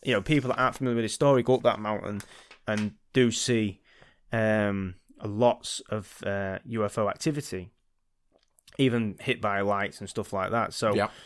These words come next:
Speaker 1: there's something going on there. Now, it's claimed that a famous clairvoyant actually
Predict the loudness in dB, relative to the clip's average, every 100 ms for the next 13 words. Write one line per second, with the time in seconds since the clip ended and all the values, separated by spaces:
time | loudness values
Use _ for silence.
0 | -20 _ -8 0 0 2 0 0 0 -2
1 | -4 -6 -8 -10 -18 -20 -20 _ _ _
2 | _ _ 2 6 8 8 4 _ _ _
3 | _ -6 -4 2 4 6 4 2 2 -2
4 | 2 2 2 0 -2 0 2 4 4 4
5 | 0 -6 -12 _ _ _ _ _ -2 -2
6 | -2 -4 -2 -2 -4 -8